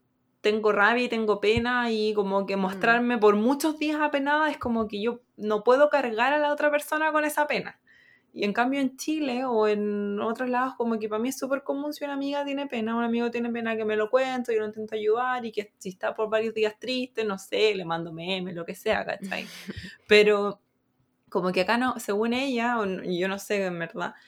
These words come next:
Speaker 1: no se da tanto eso como de cargarle tus
Speaker 2: No.
Speaker 1: problemas a tus amigos, po. Y, y es justamente lo que ayer hicimos nosotras entre las tres, cuando nos juntamos, como que nos
Speaker 2: Mm.
Speaker 1: desahogamos con todo y, y no, no pasa nada, pues está bien.
Speaker 2: Mm.
Speaker 1: Pero acá no es tan común.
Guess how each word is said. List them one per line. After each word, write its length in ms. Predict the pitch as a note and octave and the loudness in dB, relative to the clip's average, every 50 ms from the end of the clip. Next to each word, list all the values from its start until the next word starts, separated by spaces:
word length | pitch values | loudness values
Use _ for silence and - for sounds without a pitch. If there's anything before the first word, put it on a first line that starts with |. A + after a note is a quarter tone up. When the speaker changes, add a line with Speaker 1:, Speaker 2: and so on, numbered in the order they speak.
| - - - - | -20 -20 -8 -4
Speaker 1:
no 120 | G3+ A3+ | -2 -2
se 160 | A3+ - A3+ | 0 0 0
da 180 | A3+ C#4 E4+ F4 | 0 0 -2 -2
tanto 240 | - G3+ F3 - - D#3 | -4 -6 -6 -4 -4 -6
eso 220 | - - - C#4 | -6 -6 -8 -6
como 220 | C#4 D4 C#4+ C#4+ | -6 -4 -4 -2
de 120 | C#4 E3+ E3 | -2 -2 0
cargarle 840 | E3 E3+ E3+ E3+ F3 F#3 F#3+ F#3+ F#3+ F#3+ F#3 F#3+ F#3+ F#3+ F#3 - _ - | 0 -2 -2 0 2 2 2 2 2 0 0 0 0 -2 -4 -6 _ -4
tus 140 | G#3 G3 - | -4 -4 0
Speaker 2:
No. 60 | F#3+ | 2
Speaker 1:
problemas 720 | G#3 G#3 F#3+ F#3+ F#3+ F#3+ G3+ G#3 G#3+ G#3+ G#3+ A3 A3+ A3+ - | 2 4 4 4 4 4 2 4 4 2 2 2 0 -2 -2
a 200 | - G#3 G#3 - | -2 0 0 -2
tus 160 | G#3 G#3 A3 | -2 -4 -2
amigos, 400 | G#3+ G#3+ A#3 B3+ A#3 F#3+ - - _ | -2 -2 -2 -2 -4 -4 -8 -12 _
po. 180 | - - - _ _ _ _ _ _ _ _ - | -20 -20 -20 _ _ _ _ _ _ _ _ -14
Y, 560 | - - F#3 F#3 F#3 F3+ F3+ F#3 F#3 F3+ - - | -8 -4 -2 -2 -2 -2 -2 -2 -4 -4 -4 -2
y 80 | - D#4+ | -2 0
es 60 | E4 | 0
justamente 500 | - - B3+ - C#4+ C4+ C#4 C#4 C#4 D4 | 0 0 0 0 0 0 2 0 2 2
lo 100 | C#4 C#4 | 2 4
que 80 | C#4 | 4
ayer 240 | C4+ B3+ A#3+ C4+ C4 | 4 4 4 2 0
hicimos 400 | C#4+ C4+ C#4 - C4+ C4 C4 C4 | 0 -2 0 0 0 0 2 2
nosotras 380 | B3+ B3 B3+ - A3+ A#3 A#3 A#3+ | 2 0 2 2 2 2 2 0
entre 120 | A#3 A#3 A#3 | 0 0 -2
las 140 | A#3+ A#3+ | -2 -2
tres, 120 | - F3+ E3+ | 0 -2 -2
cuando 200 | - E3+ F3 E3+ | 0 -2 -2 -4
nos 140 | E3+ F#3+ F#3+ | -4 -2 -2
juntamos, 500 | - G#3+ A3 A3+ B3 A#3 A3+ A3+ B3 A#3+ | -2 -2 2 4 4 4 4 4 2 2
como 240 | - G3 F3+ F3 | 2 2 2 0
que 120 | E3+ F3+ F3 | -2 0 0
nos 120 | F3 F3+ F3+ | 0 2 2
Speaker 2:
Mm. 20 | |
Speaker 1:
desahogamos 640 | F#3 F#3 - G3+ F3+ F3+ F3 F#3 G3 G#3 G#3 G#3+ A3 | 0 0 2 2 2 4 6 6 6 6 6 4 0
con 200 | - G3 F#3 F#3 | 0 -4 -4 -2
todo 200 | G3+ G3+ G#3 G3+ | -2 -2 0 -2
y, 360 | - - G3+ G#3+ G3+ - - - | -2 -2 -2 -4 -4 -6 -8 -6
y 160 | - G3+ G3+ | -4 -2 -2
no, 500 | G3 G#3 A#3 A#3+ A3+ A3+ A#3 A#3 A3+ A3 | 0 -2 -2 -2 -4 -4 -4 -6 -6 -6
no 220 | A#3 A3+ A3 A3 | -4 -2 0 0
pasa 240 | A3 B3+ C4+ - C#4 | 0 0 -2 -2 -2
nada, 300 | G#4+ B4+ C#5 B4 - D4+ - | -2 2 4 4 4 4 4
pues 120 | - - | -2 -4
está 100 | - - | -2 -2
bien. 340 | G#3+ B3+ D#4 C5 A#4+ - - _ _ - | 0 0 -2 -4 -6 -8 -10 _ _ -16
Speaker 2:
Mm. 440 | G3+ G3 F#3 F3 F#3 F3 E3 E3+ | -14 -10 -8 -8 -8 -8 -8 -6
Speaker 1:
Pero 140 | F3 F#3 F#3+ F#3+ | -2 0 2 2
acá 160 | F#3+ A#3+ B3+ | 2 2 2
no 100 | A#3+ B3+ | 0 0
es 120 | C#4 - | -2 -4
tan 140 | - C#4 C#4+ | -6 -8 -6
común. 380 | - D4+ D4+ E4+ B3 A#3+ B3 | -6 -4 -4 -2 -4 -4 -6